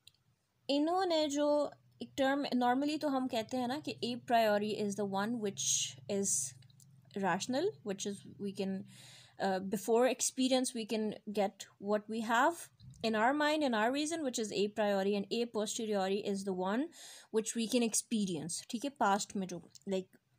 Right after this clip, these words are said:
post जो होता है, so that's a posteriori। अच्छा, तो अब तीन तरह से इन्होंने बताया कि, अ, knowledge we can acquire। One is like, एक तो होता है एनालि-, अ, एनालिसिस जो हम करते हैं, ठीक है,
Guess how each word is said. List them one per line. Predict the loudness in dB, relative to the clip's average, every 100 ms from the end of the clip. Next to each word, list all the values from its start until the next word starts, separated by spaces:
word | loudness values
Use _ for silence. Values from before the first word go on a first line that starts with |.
| _ _ _ -8 -8 _ _ _ _ _
post | 6 8 6 4 -2
जो | 0
होता | 0 -2 -6
है, | -6
so | -8 -8 -4
that's | 0 2 2 -2 -4 _ 2
a | 2 2
posteriori। | -6 -6 -6 -6 -10 -14 -20 _ _ _ _ _ _ 0
अच्छा, | 0 2 -4 -8 -20 -20 -20 -20 _ _ 0
तो |
अब | 6 8 6 4 _ -12
तीन | -12 0 2 6
तरह | 6 8 6
से | 6
इन्होंने | 6 6 6
बताया | 4 6 8 8
कि, | 6 4
अ, | 2 0 -6 _ _ -4 2 2 2
knowledge | 0 0 2 4 4 2 0
we | 0 2
can |
acquire। | 2 4 6 6 6 6
One | 6 6
is | 4 4
like, | 2 2 -4 -20 _ _ _ _ -20 _ _ _ -2
एक | -2 2
तो | 2
होता | 4 4 2
है | 4
एनालि-, | 2 2 2 2
अ, | 2 2 0 0
एनालिसिस | 4 6 6 2 0
जो | 2
हम | 0
करते | 0 -4 -6
हैं, | -8
ठीक | -6 -4
है, | -4